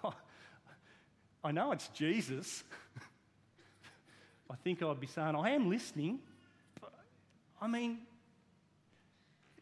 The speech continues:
you read it, but it's sanitised. It's like, <laughs> but here's these guys, guys up there ripping into the roof. They're digging it up and causing mayhem below.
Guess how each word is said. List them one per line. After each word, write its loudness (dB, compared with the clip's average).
you 2
read 6
it, 6
but 2
it's -2
sanitised. 4
It's -8
like, 4
<laughs> -2
but 2
here's 8
these 6
guys, 6
guys 6
up 4
there 6
ripping 2
into 4
the 4
roof. 4
They're 4
digging 4
it 4
up 6
and -2
causing 6
mayhem 4
below. 4